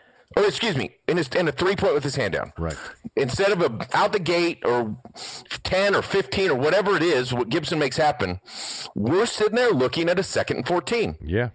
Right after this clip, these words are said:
Speaker 2: you're right too. If he, if he gets hit that pin and, and Gibson gets to the outside, no matter how compromised Gibson was,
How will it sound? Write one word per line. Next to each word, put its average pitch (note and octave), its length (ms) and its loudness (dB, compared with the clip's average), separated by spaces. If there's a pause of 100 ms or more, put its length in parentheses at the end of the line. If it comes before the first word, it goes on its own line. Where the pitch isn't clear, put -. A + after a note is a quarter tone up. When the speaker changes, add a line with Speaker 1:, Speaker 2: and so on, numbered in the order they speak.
(100)
Speaker 2:
you're F#2 140 0
right G#2+ 260 0
too. A#2+ 200 -2
If F2+ 140 -6
he, A2+ 180 -2
if E2+ 180 -6
he A#2+ 140 -2
gets A#2 300 -4
hit A#2+ 120 -2
that A2 220 -2
pin G#2 420 -2 (340)
and, F#2 220 -2
and F2+ 320 -2
Gibson A2+ 380 -2
gets A2 260 -2
to A2+ 80 -6
the G#2 160 0
outside, G#2 460 -2
no F2+ 80 -4
matter F#2 200 -2
how A2 140 0
compromised A2 760 -4
Gibson G2 420 -4
was, F#2 420 -4